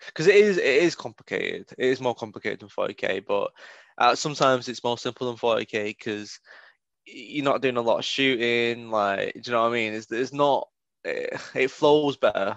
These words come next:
I think, anyway, 'cause you got, like, instead of,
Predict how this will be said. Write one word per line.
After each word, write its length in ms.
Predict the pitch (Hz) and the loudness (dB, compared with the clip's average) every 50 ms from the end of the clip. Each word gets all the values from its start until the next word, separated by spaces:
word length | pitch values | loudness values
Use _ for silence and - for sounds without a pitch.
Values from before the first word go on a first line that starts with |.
| 110 | -2
I 140 | 104 104 104 107 | 0 2 2 0
think, 240 | - - - 101 104 | -2 -6 -12 -12 -10
anyway, 360 | 101 104 101 101 101 104 107 | -8 -6 -4 -2 -2 -2 -4
'cause 440 | 107 - 107 104 101 101 - - - - | -6 -8 -8 -8 -8 -10 -12 -16 -12 -10
you 100 | 117 113 | -10 -2
got, 240 | - 127 113 - - | 2 2 2 2 2
like, 400 | - 55 53 - - - - - _ _ _ _ _ - - - - - - - - - | 0 0 0 0 -2 -6 -10 -18 _ _ _ _ _ -20 -20 -20 -20 -20 -20 -18 -10 -8
instead 260 | 131 131 - 151 139 | -4 2 4 4 6
of, 320 | 143 143 151 147 - 117 | 6 4 0 0 0 0